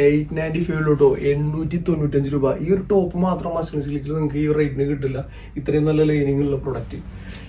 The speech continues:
അപ്പോൾ പാൻറ്റും ടോപ്പും ഷോളും കൂടിയിട്ട് തരുന്നത് just എയ്റ്റ് നയൻറ്റി ഫൈവ് ആണ്, മറക്കണ്ട. പിന്നെ കാണുന്ന നിങ്ങൾ നിങ്ങളുടെ ആൻറ്റിമാർക്കോ നിങ്ങളുടെ കസിൻസിനോ മറ്റുള്ളവർക്കോ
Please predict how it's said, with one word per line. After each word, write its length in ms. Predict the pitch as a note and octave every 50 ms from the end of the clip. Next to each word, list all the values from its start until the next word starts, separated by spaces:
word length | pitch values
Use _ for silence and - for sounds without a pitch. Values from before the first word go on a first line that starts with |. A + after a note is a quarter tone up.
| - - -
അപ്പോൾ 200 | - C3+ D3+ F3+ F#3 - - - - -
പാൻറ്റും 320 | D3 C3+ C3+ C3+ C3+ D3+ D#3 D#3+
ടോപ്പും 280 | E3 D#3 C#3+ C#3 D3 D3+ D3+
ഷോളും 280 | - D3+ D3 D3 D3+ D3+ D3+
കൂടിയിട്ട് 240 | D#3 D3 C3+ C#3 D3 D#3
തരുന്നത് 320 | D#3+ C#3+ C#3 C#3 C#3 F3 G#3+ - - - - - - -
just 220 | E3+ E3+ - - G3+ G#3 F#3+ E3
എയ്റ്റ് 200 | E3+ E3 D#3 D3+ E3
നയൻറ്റി 200 | E3+ E3 D#3+ E3+ -
ഫൈവ് 180 | F3 D#3 D#3 D#3+ E3 D3+
ആണ്, 120 | C#3 D3+ F3 F3+ - D#3+
മറക്കണ്ട. 440 | D3+ D3 C#3+ - - F3+ E3 D#3 D3 E3 F#3 - - - - - - -
പിന്നെ 260 | D#3 C#3+ C#3 D3 C#3+ - - - -
കാണുന്ന 300 | D#3+ D3+ D3+ D3+ D3+ D#3 D#3+ E3 F3
നിങ്ങൾ 180 | F3 D#3+ E3 D#3+ D#3+ E3 E3
നിങ്ങളുടെ 260 | D#3+ D#3 D3+ D3+ D#3 D#3
ആൻറ്റിമാർക്കോ 520 | D3 C#3+ C#3+ C#3+ D3 D3 C#3+ C#3 - D#3 D3+ C#3 C#3 - - - -
നിങ്ങളുടെ 200 | D3+ C#3+ C#3+ C#3+ C#3+
കസിൻസിനോ 460 | D3+ - - D3+ D3 C#3 - D3 D3 C#3 C#3
മറ്റുള്ളവർക്കോ 480 | D3 D3 - C#3 C#3 C3+ C3 C3 D3